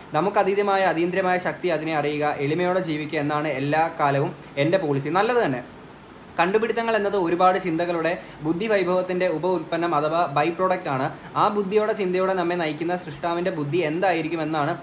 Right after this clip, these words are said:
എപ്പോഴും എൻ്റെ ചിന്ത. ഒരു സ്റ്റാർട്ടിനും കട്ടിനും ഇടയിലുള്ള സമയത്തെ ജോലി ചെയ്യുന്ന എനിക്ക് എപ്പോഴും അതിശയം തോന്നിക്കുന്ന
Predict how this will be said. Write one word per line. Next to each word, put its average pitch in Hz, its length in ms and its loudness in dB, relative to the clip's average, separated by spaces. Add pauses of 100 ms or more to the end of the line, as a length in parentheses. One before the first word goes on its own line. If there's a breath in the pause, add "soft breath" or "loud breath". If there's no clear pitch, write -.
(240 loud breath)
എപ്പോഴും 175 380 0
എൻ്റെ 175 200 0
ചിന്ത. 131 160 -2 (220)
ഒരു 196 100 4
സ്റ്റാർട്ടിനും 220 480 2
കട്ടിനും 208 320 2
ഇടയിലുള്ള 190 340 2 (100)
സമയത്തെ 170 300 2
ജോലി 170 380 0
ചെയ്യുന്ന 175 280 2
എനിക്ക് 151 200 -2 (100)
എപ്പോഴും 180 400 0
അതിശയം 185 400 -2
തോന്നിക്കുന്ന 175 360 0